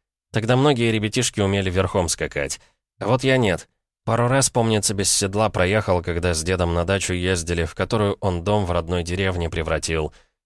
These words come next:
Да пару раз сам дед меня в седло к себе брал, когда я совсем ещё пацанёнком был. Я даже помню эти моменты с трудом.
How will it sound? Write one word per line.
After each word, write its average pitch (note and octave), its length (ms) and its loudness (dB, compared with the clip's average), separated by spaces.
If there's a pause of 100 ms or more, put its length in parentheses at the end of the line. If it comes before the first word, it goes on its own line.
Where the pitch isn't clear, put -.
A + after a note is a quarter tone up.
Да A2 140 -2
пару C3 240 2
раз C3 220 2
сам A#2 320 2
дед G#2 200 -2
меня G2 280 2
в - 40 -8
седло F2 300 0
к - 60 -6
себе F#2 240 -2
брал, F#2+ 360 0 (300)
когда G2+ 240 0
я B2 60 4
совсем A2 340 2
ещё G#2 280 0
пацанёнком F#2+ 760 0
был. D#2+ 260 0 (380)
Я G2+ 100 0
даже A#2+ 220 2
помню C3 320 2
эти A#2 100 -4
моменты A2+ 460 0
с - 80 -2
трудом. D#2 480 -2